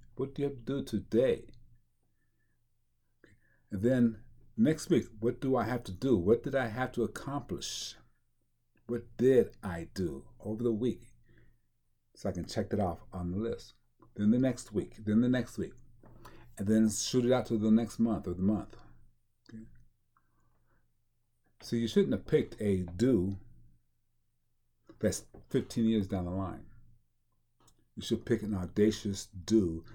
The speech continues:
that you can do soon. That's what's speaking to your heart. That's what's speaking to your heart. That's to do. Now the have, nearly the exact same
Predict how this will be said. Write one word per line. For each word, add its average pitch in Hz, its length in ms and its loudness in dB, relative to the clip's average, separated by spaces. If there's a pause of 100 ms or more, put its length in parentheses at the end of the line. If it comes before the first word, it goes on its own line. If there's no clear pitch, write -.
(220)
that - 240 -4
you 90 80 -6
can 87 120 -2
do 87 420 -4 (100)
soon. 85 440 -6 (1800)
That's 101 260 -4
what's 87 120 -6
speaking - 340 -6
to 80 60 -4
your 80 140 -4
heart. - 320 -8 (2500)
That's 104 200 -6
what's 90 120 -8
speaking 87 220 -10
to 82 60 -8
your 78 120 -12
heart. 85 240 -12 (300)
That's 101 300 -4
to 104 120 -6
do. 87 300 -4 (280)
Now 107 140 2
the 110 120 4
have, 127 420 -2 (800)
nearly 127 460 6
the 117 140 2
exact 107 720 -2
same 107 440 2